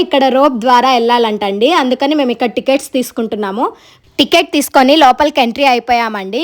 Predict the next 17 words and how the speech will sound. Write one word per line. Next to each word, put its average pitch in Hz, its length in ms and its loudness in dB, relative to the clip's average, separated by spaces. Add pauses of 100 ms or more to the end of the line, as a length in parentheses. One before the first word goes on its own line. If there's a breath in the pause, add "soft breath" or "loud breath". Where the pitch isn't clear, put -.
ఇక్కడ 277 240 -6
మామూలుగా 262 420 -2
త్రీ 285 120 -4 (120)
ఎంట్రీస్ 254 380 -6
ఉన్నాయండి. 233 400 -6
ఫస్ట్ 269 320 -6
ఎంట్రీ 277 260 -4
అయిపోయింది. 233 420 -6 (120)
సెకండ్ 320 340 -2
ఎంట్రీ 269 320 -4
దగ్గర, 247 240 -2 (540 loud breath)
ఆ, - 20 -4 (240)
టికెట్స్ 311 400 -2
చెక్ 262 240 -4
చేస్తా 285 280 0 (120)
ఉంటే 240 240 -2
మేము 254 120 -2